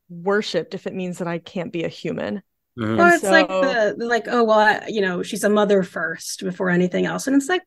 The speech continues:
Speaker 3: well,
Speaker 1: No, I'm a
Speaker 3: maybe.
Speaker 1: person. <laughs>
Speaker 3: Not everyone feels that. Not, not everyone's
Speaker 1: Yeah.
Speaker 3: relationship to motherhood is, is that, you know, some people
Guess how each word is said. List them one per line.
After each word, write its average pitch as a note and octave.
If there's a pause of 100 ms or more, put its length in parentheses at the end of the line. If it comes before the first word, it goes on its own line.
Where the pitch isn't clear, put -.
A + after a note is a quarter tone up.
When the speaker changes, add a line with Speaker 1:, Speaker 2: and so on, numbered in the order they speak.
Speaker 3:
well, G4 (100)
Speaker 1:
No, C4+
I'm C4
a D4+
Speaker 3:
maybe. A#3+
Speaker 1:
person. F#3
<laughs> -
Speaker 3:
Not F4
everyone F#4
feels F4
that. A3+
Not, B3+
not C4+
everyone's D#4
Speaker 1:
Yeah. A#3
Speaker 3:
relationship B3+
to G#3+
motherhood A3+
is, F#3
is F3
that, -
you F#3
know, F3+
some G3+
people G#3